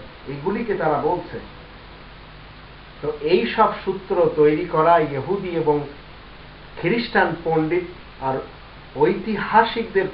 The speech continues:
পরিকল্পিত ষড়যন্ত্র ইসলামের নামে। আপনার কাছে কোরআনের জ্ঞান না থাকলে আপনি কখনো বুঝবেন না। কোরআন আমাদের জন্য সহজ করেছেন আল্লাহ, আর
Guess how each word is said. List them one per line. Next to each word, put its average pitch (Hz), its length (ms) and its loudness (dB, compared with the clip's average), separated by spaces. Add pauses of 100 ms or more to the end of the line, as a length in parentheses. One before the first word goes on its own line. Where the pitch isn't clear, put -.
(140)
পরিকল্পিত 151 840 -2
ষড়যন্ত্র 180 600 0
ইসলামের 135 500 -4
নামে। - 220 -14 (1300)
আপনার 175 320 2
কাছে 190 240 0
কোরআনের 170 480 2
জ্ঞান 165 200 2
না 165 160 2
থাকলে 202 300 -4
আপনি 196 280 -2
কখনো 180 340 2
বুঝবেন 127 340 -6
না। 107 160 -8 (2250)
কোরআন 175 480 8
আমাদের 180 500 6
জন্য 165 400 2
সহজ 147 320 2
করেছেন 202 380 0
আল্লাহ, 185 360 2 (1500)
আর 147 300 8